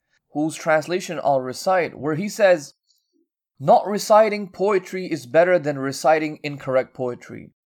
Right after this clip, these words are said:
and not having children is better than aborting a six-month-old fetus."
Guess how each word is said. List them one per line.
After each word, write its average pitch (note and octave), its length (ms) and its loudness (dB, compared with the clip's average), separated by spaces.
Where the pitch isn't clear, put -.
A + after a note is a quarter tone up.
and E3+ 200 0
not G3+ 200 6
having F3 340 4
children E3+ 680 -4
is C3 160 -4
better D#3+ 360 2
than C3+ 200 -6
aborting C3 680 -2
a A#2 80 -10
six-month-old A#2+ 920 -8
fetus." - 500 -12